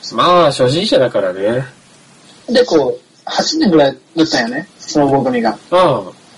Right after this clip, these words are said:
Speaker 2: 四人ぐらいも先に滑ってって。
Speaker 1: うん。
Speaker 2: で、中でもまあ、その、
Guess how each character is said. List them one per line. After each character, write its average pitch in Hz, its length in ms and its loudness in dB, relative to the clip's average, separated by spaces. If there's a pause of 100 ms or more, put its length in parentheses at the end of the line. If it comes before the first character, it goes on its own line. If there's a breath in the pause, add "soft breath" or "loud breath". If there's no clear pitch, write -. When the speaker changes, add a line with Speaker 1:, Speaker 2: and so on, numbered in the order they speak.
(380)
Speaker 2:
四 202 160 4
人 302 120 6
ぐ 254 60 6
ら 175 60 6
い 151 40 4
も 143 60 -4
先 160 180 -4
に 170 140 -4
滑 165 140 0
っ 170 80 -2
て - 80 -4
っ - 40 -8
て。 117 220 -10 (300)
Speaker 1:
う 156 40 -2
ん。 123 240 -2 (440)
Speaker 2:
で、 220 80 4
中 226 240 2
で 226 120 4
も 269 80 -4
ま 202 140 2
あ、 127 160 0 (200)
そ - 120 -2
の、 139 80 0